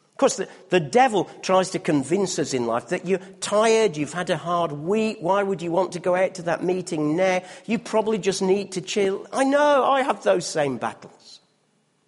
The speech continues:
But when we make that effort of being in community together, whatever that community is, whole church, your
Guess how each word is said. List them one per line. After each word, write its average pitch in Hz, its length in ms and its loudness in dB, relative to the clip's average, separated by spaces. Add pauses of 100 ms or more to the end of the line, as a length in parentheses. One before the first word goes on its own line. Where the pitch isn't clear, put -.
(1080)
But - 140 -18
when 202 360 -4
we 175 320 0 (480)
make 196 440 0
that 151 260 -2
effort 170 440 0
of 139 300 2 (400)
being 185 500 6
in 170 300 2
community 147 840 2
together, 127 380 0
whatever 208 340 4
that 180 180 2
community 143 560 2
is, 113 120 -2
whole 175 320 0
church, 160 500 0
your 123 100 0